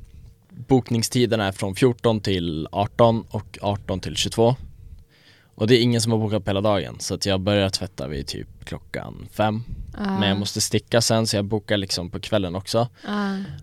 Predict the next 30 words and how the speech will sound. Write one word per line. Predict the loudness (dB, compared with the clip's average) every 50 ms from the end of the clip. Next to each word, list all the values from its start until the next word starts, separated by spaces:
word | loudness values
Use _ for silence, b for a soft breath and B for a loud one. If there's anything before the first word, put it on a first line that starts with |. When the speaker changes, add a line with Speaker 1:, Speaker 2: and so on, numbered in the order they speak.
| -18 -20 -20 -14
Speaker 1:
Så | -4 2 4
jag | 6 6
slänger | 6 4 4 4 4 4 4
bara | 4 4
in | 4 4 4
allting | 4 2 2 0 -4 -4 -4 -4
i | -4 -4 -2 -2 0 0 0 -2 -2 -4 -6 -8 -12 -16 -16 -18 -12 -2
torkskåpet | 0 0 0 0 2 0 0 2 2 0 0 0 -2
slash | -2 0 0 0 0 0 -4 -6 _ -4
torktumlaren | -4 -4 -4 -2 -2 -2 0 2 2 2 2 2 0 -4 -8 -12 -18 -18 -20 -20 -20 -20 -16 -12 -6 2
och, | 4 4 4 4 0 -14 -20 -20 -20 -16 -6 0 2
eh, | 4 4 6 4 2 0 -2 -4
sticker | -6 -2 -2 -2 0 2 8
iväg | 10 10 10 10 6
då. | 2 -2 -4 -4 -4
För | -4 -2
då | -2 0
tänker | 2 0 0 0 0 0
jag | 0
att | 0
då | -2 -2
kan | 0 0
jag | 2 2
ju | 2
bara | 2 2 0
ta, | 0 2 2 0 0 0 -2 -4 -4 -4 -8 -8 -8 -6
vicka | -4 -6 -6 -2 0 2 4
ihop | 4 4 2 0
det | -2 -4
eller | -2 -2 -4